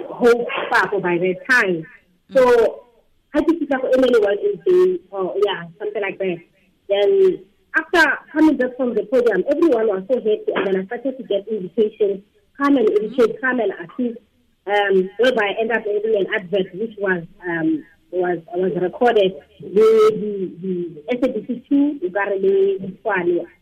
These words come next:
other, other, other, other T V stations, whereby e le tshameka mo as the first, uh, first South African woman, uh, wa go celebrate, uh,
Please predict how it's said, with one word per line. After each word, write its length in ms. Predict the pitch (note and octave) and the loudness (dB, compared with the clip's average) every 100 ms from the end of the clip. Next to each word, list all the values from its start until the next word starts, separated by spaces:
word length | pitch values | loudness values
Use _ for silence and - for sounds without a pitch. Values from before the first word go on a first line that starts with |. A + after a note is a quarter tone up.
| A#3+ | -2
other, 140 | B3 B3 | 0 0
other, 200 | B3+ A#3+ | 0 -2
other, 240 | A#3 A#3+ A#3 - | -4 -6 -6 -6
other 140 | A3 A3 - | -6 -6 -10
T 80 | |
V 220 | G3 F#3+ E3+ | -6 -4 -4
stations, 420 | G3 F#3+ _ _ _ _ _ _ _ _ | -6 -8 _ _ _ _ _ _ _ _
whereby 400 | G3 G#3+ G#3 F#3+ | 2 4 4 -2
e 80 | F3 | 0
le 200 | G3+ G3+ | 0 0
tshameka 360 | G3+ F#3 F#3 F#3 | 0 -2 -2 -2
mo 320 | F3 E3+ E3+ E3+ _ - | 0 0 0 -6 _ -4
as 140 | A#3 A#3+ | -4 -2
the 160 | G3+ G3 | -4 -4
first, 260 | B3 B3 B3 _ - G3 | -4 -4 -6 _ -14 -4
uh, 160 | F#3 - _ _ _ _ F#3+ E3 | -4 -4 _ _ _ _ -16 -2
first 220 | C4+ C4+ | 0 2
South 180 | B3+ G#3+ | 0 0
African 400 | A3 G#3+ A3+ F3+ | 0 -2 -2 2
woman, 360 | F#3+ G#3 G#3 G#3+ - - _ _ - | 2 2 2 0 -6 -20 _ _ -4
uh, 400 | G#3 G3+ G3 F#3 | 0 2 2 2
wa 160 | F#3+ G#3+ | 0 -2
go 80 | C4 | 0
celebrate, 540 | C4 B3 A#3+ G3 F#3+ | 2 2 4 4 4
uh, 240 | G#3 F#3 | 0 -2